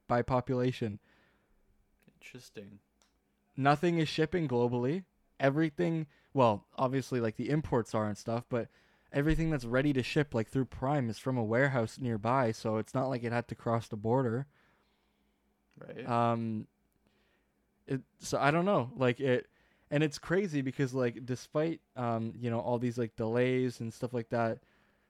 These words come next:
Speaker 1: um, Amazon in the United States, the forty-eight hour Prime Day event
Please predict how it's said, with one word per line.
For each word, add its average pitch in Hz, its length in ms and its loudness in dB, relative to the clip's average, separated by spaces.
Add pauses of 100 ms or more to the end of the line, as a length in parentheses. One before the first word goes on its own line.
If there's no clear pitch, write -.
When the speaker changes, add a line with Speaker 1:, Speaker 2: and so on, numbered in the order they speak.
(120)
Speaker 1:
um, 117 480 0 (540)
Amazon 165 760 0
in 139 160 -2
the 131 80 0
United 135 420 2
States, - 460 -4 (260)
the 120 240 -2
forty-eight 160 500 0
hour 139 240 0
Prime 147 420 -2
Day 139 80 0
event 110 440 2